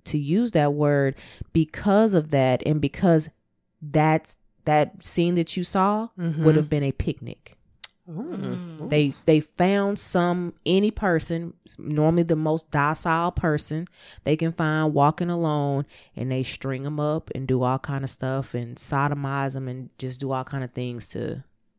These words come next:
Speaker 1: to that black person.
Speaker 2: Yeah. So when you have that for generations and generations and generations, and then, you know, you try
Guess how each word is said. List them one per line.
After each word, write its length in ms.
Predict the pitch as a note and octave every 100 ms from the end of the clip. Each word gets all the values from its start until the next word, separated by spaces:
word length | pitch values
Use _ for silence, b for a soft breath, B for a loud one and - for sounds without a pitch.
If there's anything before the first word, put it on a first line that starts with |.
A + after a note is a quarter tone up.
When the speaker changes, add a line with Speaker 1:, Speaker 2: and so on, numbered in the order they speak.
| _ _
Speaker 1:
to 160 | - C#3+
that 180 | B2+ -
black 240 | G#2 -
person. 400 | - B2+ - D#2 - _ -
Speaker 2:
Yeah. 220 | A3+ C4 - _ _ _ - B B -
So 140 | A3
when 220 | G3+ G3
you 160 | G#3 B3
have 400 | - G3+ A3 G3
that 240 | F3+ -
for 160 | - D#3
generations 760 | D3 E3+ F3+ D#3 F3 D3+ D3
and 140 | B2+ C3
generations 640 | F3 F#3 D#3 E3 E3 D3+
and 140 | C#3+ C#3+
generations, 840 | D3+ D3 C#3+ G#3+ - C#3 C#3+ - B B B B
and 240 | - F#3 D#3+
then, 640 | E3 D#3+ D#3 D#3 D3+ D3+
you 140 | G3 E3+
know, 200 | D#3 D3+
you 180 | D3
try 520 | D#3+ - F3+ D#3+ D#3+